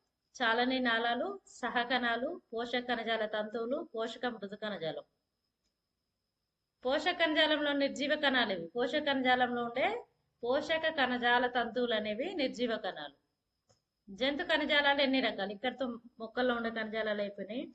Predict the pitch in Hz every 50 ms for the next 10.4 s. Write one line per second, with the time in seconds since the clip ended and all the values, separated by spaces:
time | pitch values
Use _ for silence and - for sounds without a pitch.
0 | _ - - _ _ _ _ _ _ _ _ _ _ _ _ _ _ _ _ _
1 | _ - 220 233 233 233 240 233 226 233 247 294 285 285 285 269 269 262 269 262
2 | 247 240 247 254 254 247 247 240 240 240 233 233 240 247 262 247 247 233 247 247
3 | 285 254 247 233 233 226 226 226 233 226 226 233 226 226 226 214 214 208 208 202
4 | 220 226 220 214 233 233 - 247 - 240 240 - - 220 208 - _ _ - 214
5 | 208 214 - 233 285 359 415 - _ _ _ _ _ _ _ _ - 202 208 214
6 | 214 214 - 208 208 - 269 262 269 269 262 269 - 240 240 247 254 269 262 262
7 | 254 240 240 233 240 - 226 208 220 220 240 240 247 247 240 220 226 220 226 208
8 | 247 247 254 269 247 - - 277 240 226 220 214 208 208 - 214 - 202 196 196
9 | - 214 214 220 - 247 - 247 247 240 - - 294 294 - 262 254 220 233 214
10 | 202 185 185 185 202 262 403 -